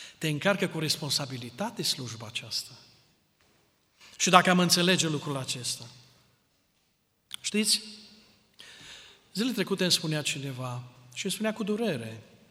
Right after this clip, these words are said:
sunt de-ai noștri care au tot felul de afaceri.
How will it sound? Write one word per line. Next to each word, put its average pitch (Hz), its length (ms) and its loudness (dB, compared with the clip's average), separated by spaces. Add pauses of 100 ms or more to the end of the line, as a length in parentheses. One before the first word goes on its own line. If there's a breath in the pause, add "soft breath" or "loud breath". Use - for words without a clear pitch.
(540)
sunt 254 220 -2
de-ai 226 120 2
noștri 147 560 0 (1700 loud breath)
care 202 200 0
au 214 80 4
tot 202 160 -2
felul 208 200 0
de 180 80 0
afaceri. 131 600 -6